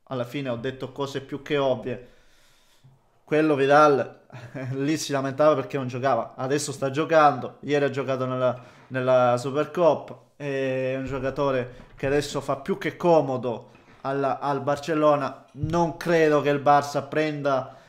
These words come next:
e se ne privi, mm, non lo penso, non penso sia fattibile, però pare che comunque, eh, l'Inter ancora ci stia sul giocatore, ci stia lavorando, per cui, oh, eh, ma, mai dire, mai dire mai.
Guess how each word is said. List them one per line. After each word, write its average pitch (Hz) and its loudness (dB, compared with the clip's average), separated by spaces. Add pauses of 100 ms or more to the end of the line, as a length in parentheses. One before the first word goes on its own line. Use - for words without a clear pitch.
e 135 -6
se 147 -2
ne 139 -4
privi, 131 -6
mm, 131 -12
non 151 0
lo 147 2
penso, 143 0
non 139 -4
penso 143 -4
sia 135 -4
fattibile, 147 -4
però 131 -4 (720)
pare 131 -4
che 120 -12
comunque, 131 -8 (340)
eh, 120 -4
l'Inter 139 -6
ancora 131 0
ci - -12
stia 170 -2
sul 139 -6
giocatore, 143 -2
ci - -10
stia 143 -4
lavorando, 143 4
per 123 -10
cui, 151 -6 (380)
oh, 143 -6
eh, 139 -12 (260)
ma, 156 6
mai 196 6
dire, 143 -2
mai 180 2
dire 151 2
mai. 131 2